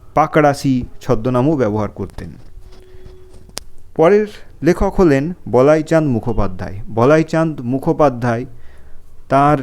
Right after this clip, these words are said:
ছদ্মনাম বনফুল। এরপর সুনীল গঙ্গোপাধ্যায়, তিনি যে ছদ্মনাম ব্যবহার করতেন সেটি নীল লোহিত।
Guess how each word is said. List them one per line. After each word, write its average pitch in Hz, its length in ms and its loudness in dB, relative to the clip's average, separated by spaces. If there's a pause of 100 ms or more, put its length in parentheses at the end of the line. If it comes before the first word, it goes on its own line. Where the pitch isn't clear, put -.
ছদ্মনাম 160 680 2
বনফুল। 135 680 2 (2000)
এরপর 165 400 2 (180)
সুনীল 196 380 4
গঙ্গোপাধ্যায়, 139 840 2 (220)
তিনি 135 320 4
যে 120 160 0
ছদ্মনাম 127 460 0
ব্যবহার 120 280 2
করতেন 117 540 -4 (460)
সেটি 127 320 2
নীল 147 320 4
লোহিত। 123 600 2